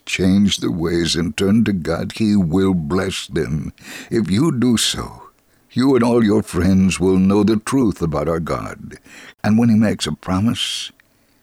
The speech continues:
he keeps it. He is not as we humans are. After that, this man asked, "What do you think I should do? Should I believe in God?"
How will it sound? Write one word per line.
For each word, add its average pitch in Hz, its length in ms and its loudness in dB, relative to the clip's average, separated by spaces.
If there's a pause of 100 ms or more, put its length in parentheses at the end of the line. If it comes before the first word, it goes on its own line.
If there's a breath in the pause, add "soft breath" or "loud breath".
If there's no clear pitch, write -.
(160)
he 131 260 -4
keeps - 500 -6
it. - 260 -18 (1080)
He 139 180 2
is 107 340 2
not 113 360 2
as 87 240 0
we 104 180 2
humans 95 560 0
are. - 400 -12 (1300)
After 156 280 -4
that, 120 320 0
this 107 240 -2
man 92 240 4
asked, 82 360 -2 (720 soft breath)
"What 160 220 0 (100)
do 143 80 0
you 131 160 4
think 120 480 -2
I 110 140 -2
should 120 360 -4
do? 123 300 0
Should 101 260 0
I 87 120 0
believe 101 420 0
in 135 140 2
God?" 143 340 -4